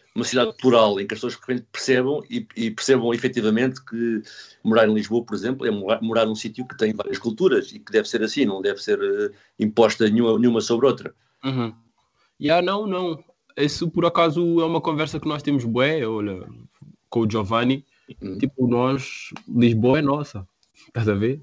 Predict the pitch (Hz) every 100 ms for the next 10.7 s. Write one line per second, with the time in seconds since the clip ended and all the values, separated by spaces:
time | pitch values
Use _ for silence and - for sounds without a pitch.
0 | - 127 117 123 151 131 131 123 - _
1 | _ _ _ _ _ 110 117 123 127 127
2 | 139 143 143 135 131 127 127 131 - 131
3 | 127 123 120 120 120 117 110 110 110 104
4 | 92 - 110 113 117 - - - _ _
5 | _ - 104 98 - 110 107 107 - 117
6 | - - 117 110 107 107 104 101 101 110
7 | 110 - 104 104 101 95 104 101 101 101
8 | 101 104 - 92 101 101 - _ _ _
9 | _ _ 110 101 110 123 127 131 127 127
10 | 123 123 120 120 117 113